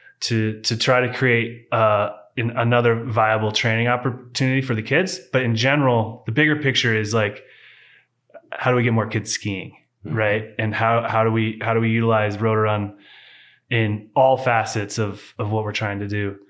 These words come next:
Speaker 1: So, um, yeah, it, it's, it's, it's been, it's been really cool, um, experience to start with, but, um, and it's just in the infancy of where we're at. But to get there,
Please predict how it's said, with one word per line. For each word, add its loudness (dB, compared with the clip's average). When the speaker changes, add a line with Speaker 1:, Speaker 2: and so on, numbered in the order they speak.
Speaker 1:
So, 0
um, 0
yeah, 0
it, 0
it's, -2
it's, -4
it's -2
been, 0
it's -8
been -2
really 2
cool, -2
um, 0
experience -2
to -6
start 0
with, 0
but, 4
um, 2
and 0
it's -2
just 0
in 2
the 2
infancy 0
of -2
where 2
we're 2
at. 0
But 0
to 2
get 0
there, 2